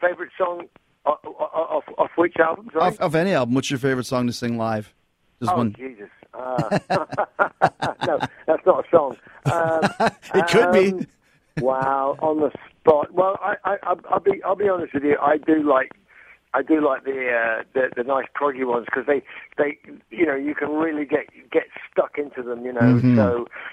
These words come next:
Speaker 1: um, Rime of the Ancient Mariner,
Speaker 2: Mm.
Speaker 1: um,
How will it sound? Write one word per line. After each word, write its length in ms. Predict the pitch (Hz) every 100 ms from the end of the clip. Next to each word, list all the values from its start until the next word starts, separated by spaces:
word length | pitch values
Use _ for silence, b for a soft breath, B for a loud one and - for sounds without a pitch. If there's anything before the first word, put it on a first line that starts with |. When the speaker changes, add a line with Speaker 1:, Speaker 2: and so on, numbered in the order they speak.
| B
Speaker 1:
um, 580 | 110 123 123 120 120 113 - b b
Rime 260 | 123 147 156
of 60 | 147
the 60 |
Ancient 280 | 147 - 127
Mariner, 760 | 135 139 139 135 135 135 135 131 110
Speaker 2:
Mm. 440 | 117 139 101 98
Speaker 1:
um, 1300 | 131 123 120 117 117 117 117 113 107 95 - 226